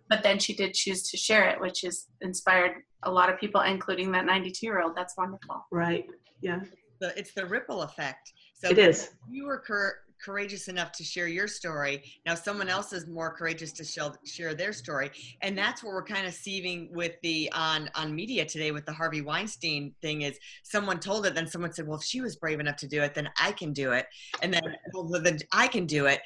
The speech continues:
Speaker 3: And, and that's what you're seeing. Now you're seeing a flood of not just him, but all these other perpetrators, that they're being outed, so to speak, because I think, um, together there was enough women to be brave enough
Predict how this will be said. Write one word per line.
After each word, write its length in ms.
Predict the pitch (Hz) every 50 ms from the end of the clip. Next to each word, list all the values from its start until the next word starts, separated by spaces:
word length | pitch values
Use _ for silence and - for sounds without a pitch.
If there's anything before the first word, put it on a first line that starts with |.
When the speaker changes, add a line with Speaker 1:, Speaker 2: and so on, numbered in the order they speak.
| - - - - -
Speaker 3:
And, 360 | - 196 190 185 180 170 170
and 160 | - 180 175 175
that's 220 | 185 208 214 -
what 80 | 220 190
you're 80 | 180
seeing. 220 | 170 - 214 202 185
Now 160 | 180 185 214
you're 120 | 240 233
seeing 280 | 208 - - 208 202 180
a 60 | 156
flood 340 | - - - 208 214 220 196
of 100 | 165 156
not 260 | 165 175 175 180 175
just 320 | - 165 151 - - -
him, 200 | - 285 294 262 202
but 180 | 170 151 -
all 160 | - 175 185 180
these 220 | 180 165 156 -
other 220 | 127 185 202 202
perpetrators, 880 | 175 - 208 254 254 277 247 - - 180 160 151 139 139 135 135 135 - - - - - - _
that 200 | - 170 160 -
they're 220 | - 190 214 254 262
being 320 | 202 196 180 170 165 160 151
outed, 420 | - 180 196 220 226 226 180 151
so 180 | - - 180 175
to 100 | 156 151
speak, 460 | 147 - - - 156 151 147 - - - - - - -
because 300 | - 175 170 190 175 165
I 80 | 175 170
think, 380 | 165 170 196 190 190 185 175 - - 180
um, 420 | 180 170 165 165 160 156 151 151 - - _ _ _
together 600 | - 202 170 147 196 208 214 262 - 208 190 175
there 140 | 160 165 156
was 140 | 165 160
enough 240 | 160 180 185 185 -
women 200 | 185 180 180 170
to 120 | 160 - 151
be 100 | 165 156
brave 420 | 131 127 147 156 190 214 262 254
enough 440 | 254 220 180 156 151 160 160 -